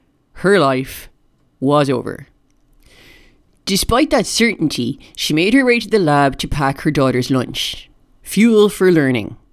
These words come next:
Elizabeth Zott wrote on a small slip of paper before tucking it into her daughter's lunchbox. Then she paused, her pencil in midair, as if reconsidering.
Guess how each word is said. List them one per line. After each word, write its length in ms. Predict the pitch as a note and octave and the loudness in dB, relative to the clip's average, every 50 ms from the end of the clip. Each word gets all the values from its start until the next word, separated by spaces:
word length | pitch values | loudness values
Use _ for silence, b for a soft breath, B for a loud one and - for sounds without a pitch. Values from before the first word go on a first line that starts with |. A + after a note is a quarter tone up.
| _ _ _ _ D#3 | _ _ _ _ 2
Elizabeth 420 | D#3+ D#3+ D3+ C3 D3+ C#3 C#3+ C#3 | 4 4 4 4 2 -2 -2 -2
Zott 300 | - C#3 C3 C3 - - _ | 0 0 0 0 0 -4 _
wrote 300 | C#3 C#3 C#3 C3+ B2 - - | -2 0 0 0 0 -2 -2
on 100 | C#3 B2+ | -2 -2
a 60 | B2 | -2
small 340 | - - D#3+ D3+ D#3+ F3 F#3 | -2 -2 0 2 2 2 2
slip 240 | - - E3+ D#3+ - | 2 0 0 0 -2
of 140 | D#3+ - - | -4 -4 -2
paper 320 | D#3+ C#3 C3 - C#3 C3 | 0 0 0 0 -2 -2
before 360 | B2 C3+ B2+ - C#3+ C#3 C3+ | -2 -4 -4 -2 -2 -2 -2
tucking 380 | C3+ - - D3+ - - E3+ D3 | -2 -2 -2 -2 -2 0 0 0
it 100 | D3 - | 0 -2
into 320 | - D3 C#3+ C3 - C3+ B2+ | -2 -2 -2 -2 -2 -4 -2
her 120 | D#3 C#3+ | -2 -2
daughter's 340 | B2+ C3+ A#2+ B2 C3+ B2+ - | -2 -2 -2 -2 -2 -2 0
lunchbox. 640 | D#3 D#3 D#3 - - - - - - - - - b b b b b b b b b - D3 | 0 0 0 0 -2 -8 -10 -12 -16 -18 -20 -20 b b b b b b b b b -6 -2
Then 500 | D3+ F#3+ G#3 F3 C#3+ C#3 C3+ C3+ C3+ - | 0 2 2 2 2 0 0 -2 -4 -8
she 160 | _ - - D3 | _ -6 -6 -2
paused, 560 | - E3 C#3+ B2+ A2+ - - - - - - b b b b b _ | 0 0 0 0 -4 -6 -12 -14 -14 -14 -16 b b b b b _
her 100 | - B2+ | -6 -2
pencil 360 | - D3 D3+ D#3 D#3 F#3 F3+ | -2 0 0 0 0 0 0
in 140 | F#3+ F#3 F3+ | 2 2 2
midair, 520 | F3+ F#3+ - C3+ C3 C3 B2+ B2+ C#3+ - _ _ _ _ _ | 2 2 2 2 0 0 0 -2 -6 -8 _ _ _ _ _
as 140 | - D#3+ C3+ | -2 0 0
if 180 | D3+ C#3 - - | 0 -2 0 0
reconsidering. 720 | D3+ C#3 C3 - B2+ B2+ - D#3 D#3 D3+ B2 G#2 - - | -2 -2 0 0 -4 0 0 0 0 0 -4 -8 -10 -14